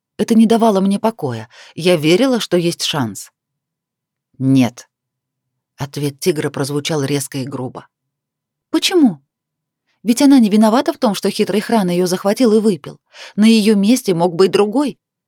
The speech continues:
Он и меня обвёл вокруг пальца. Почему с ней поступают столь жестоко?» «Не по этой причине Берн исключил её». «Но по какой, скажи?» «Поверь, он прав. Больше ничего не могу сказать».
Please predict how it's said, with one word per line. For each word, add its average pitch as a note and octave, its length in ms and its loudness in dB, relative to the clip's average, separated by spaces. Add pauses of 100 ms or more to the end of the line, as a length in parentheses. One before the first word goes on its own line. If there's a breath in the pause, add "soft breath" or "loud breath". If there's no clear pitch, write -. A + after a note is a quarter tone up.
(140)
Он E4 160 2
и F#4 60 4
меня C4 360 4
обвёл A3+ 340 2
вокруг A#3 360 -2
пальца. G#3+ 420 -4 (340)
Почему F4+ 340 0
с - 80 0
ней A#3+ 140 4
поступают A3+ 480 -2
столь G3+ 200 -2
жестоко?» F3+ 560 -6 (1200)
«Не A#2+ 300 -6
по E3 160 0
этой F3 260 2
причине G#3+ 440 -2
Берн C3 320 0
исключил C3+ 460 -4
её». A2+ 340 -18 (840)
«Но C4+ 120 0
по G4+ 80 0
какой, C4+ 360 0
скажи?» B3+ 520 -2 (1120)
«Поверь, C3 440 -2 (260)
он B2 240 -2
прав. F#3+ 320 -2 (640)
Больше - 360 -2
ничего C3+ 340 -2
не C3+ 80 -2
могу B2 200 -2
сказать». A#2+ 500 -6